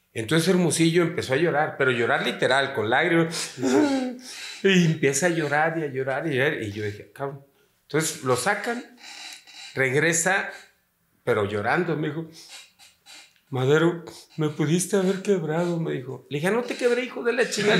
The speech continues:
no era lo que quería". Y me dice mi compadre, "Compadre, lo pudiste haber quebrado". Le dije, "¿Qué? ¿Y qué?". Pues sí, digo, es obvio, es obvio que es nada más para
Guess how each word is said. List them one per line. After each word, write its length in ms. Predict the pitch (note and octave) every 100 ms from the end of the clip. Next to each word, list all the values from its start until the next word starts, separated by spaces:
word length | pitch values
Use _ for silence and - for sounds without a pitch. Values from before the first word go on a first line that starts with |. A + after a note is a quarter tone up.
| G3
no 100 | F3
era 100 | F#3+
lo 120 | A#3 -
que 100 | F#3+
quería". 440 | D3 D3 A3+ B3 - - - - - - - - -
Y 80 | C#3+
me 140 | B2+ A#2
dice 200 | A#2 A#2
mi 120 | A2+
compadre, 580 | G2+ F#2 G2+ G2 F#2+ - _
"Compadre, 640 | - F2+ F2 F#2+ G2+ F#2+ - _ _ _ _ _ _ _ _ _ _ _ _
lo 120 | - F2
pudiste 260 | G2+ - F2+
haber 200 | F2 -
quebrado". 600 | F#2+ F2+ F2+ G2+ G#2 G#2 - - - _ _ _ _ -
Le 100 | A2+
dije, 180 | A#2 A#2+ A#2
"¿Qué? 580 | D3+ - - - -
¿Y 160 | D#3+ -
qué?". 540 | G#3+ G4+ G#3 - - - -
Pues 140 | F3 D3
sí, 220 | E3+ C3+
digo, 320 | C#3+ D3+ -
es 240 | F3 G3+ A3
obvio, 380 | A#3 F3 D#3+ D#3+ -
es 180 | D#3+ -
obvio 300 | E3 C#3 D3 D#3+ - - - - _ _ _ - -
que 120 | - C#3+
es 60 | D3+
nada 160 | E3+
más 220 | D#3 C#3+ -
para 640 | D#3 C#3 B2+ G#2+ F#2 -